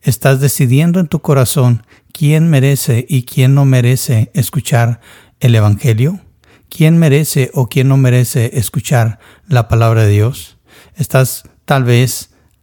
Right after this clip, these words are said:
alejándote de personas que en tu propio criterio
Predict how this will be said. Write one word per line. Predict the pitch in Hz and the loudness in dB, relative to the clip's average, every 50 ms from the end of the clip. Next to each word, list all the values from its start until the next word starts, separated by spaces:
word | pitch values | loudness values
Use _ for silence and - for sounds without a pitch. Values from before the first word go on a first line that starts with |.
| _ _ | _ _
alejándote | - - 135 117 113 - - 131 135 135 147 139 - 135 | -4 -2 0 0 0 0 -2 0 0 0 -2 -2 -2 -2
de | 120 113 | -2 0
personas | - - 120 110 - - 143 139 135 120 113 113 - - - - - _ _ _ _ _ _ - | 0 0 0 0 0 0 0 0 2 0 0 -2 -4 -8 -12 -18 -20 _ _ _ _ _ _ -6
que | - 127 120 | -2 0 0
en | 117 110 | 0 -2
tu | - 131 110 - | -4 -6 -6 -2
propio | - - 156 185 - - 208 208 - | 0 0 0 0 0 -2 -2 -2 -2
criterio | - - 139 120 - - 147 156 151 123 107 104 104 | -2 -2 -2 -2 -2 0 0 0 2 2 0 0 -2